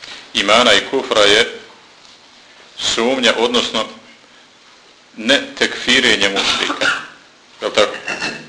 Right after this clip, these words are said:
Pa smo rekli da je jedna od stvari koja izvodi iz vjere da se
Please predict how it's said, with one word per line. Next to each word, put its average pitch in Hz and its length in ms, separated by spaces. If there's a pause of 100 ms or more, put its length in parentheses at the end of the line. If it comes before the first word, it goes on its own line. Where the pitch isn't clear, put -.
(600)
Pa 113 120
smo 110 200
rekli 131 280
da 101 120
je 110 320 (440)
jedna 120 260
od 101 80
stvari 120 340 (100)
koja 101 260
izvodi 113 420
iz 107 160
vjere 113 240
da 101 100
se - 220